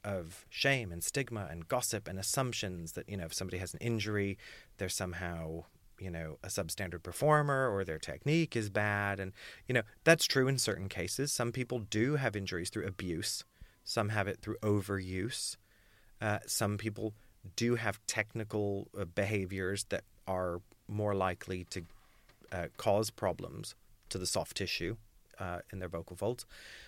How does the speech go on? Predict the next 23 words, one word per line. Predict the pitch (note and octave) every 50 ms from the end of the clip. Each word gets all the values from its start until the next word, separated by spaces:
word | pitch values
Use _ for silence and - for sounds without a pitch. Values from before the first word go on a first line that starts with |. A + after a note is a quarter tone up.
| - - -
But | A2+ G2+ D3+ D3+ C#3+ - - _ _ _ _ _
a | - C3
lot | B2+ B2 A#2+ B2+ C3 C3+ D3+ -
of | G#3+ G3 - G#2+
the | B2 A#2 G#2+ G#2
injuries | G2+ G#2 G2 G2+ G2+ G2 F#2 F2 F2 F2+
that | - F2+ - D#2
we | F#2 F#2+ F2+ F2+
see | - - A2+ A2 G#2+ G#2
in | E2+
the | D2+ D#2+
clinic | - - A#2+ B2 A#2+ A2+ -
are | G2+ G2
just | - - A2+ -
purely | - - G2+ G2+ G2 F2+ F2+
accidental, | E2+ C#2 - - - F#2 G2 B2 C#3 C3+ - - - - - _ -
much | F#2+ G2 G2 - - -
like | E2 D#2 D#2 -
mine. | G2 F#2+ F#2+ E2+ B1+ G1+ A1 - - - - - - - - - - - _ -
So | - - - - D3+ D3 C#3 C3+ C#3 C3+ C3 - - - - - _ _ _ _ _ _ _ _ _ _ _ _ _ - -
I | B2+ D3+ D#3+ E3+ F3+ G3 G#3+
didn't | F#3 D#3 - F#3 F3 F3+ E3 C#3+ - -
want | C#3+ C3 A#2+ B2 C3+ C3 C3 C3+ C3+ C3 -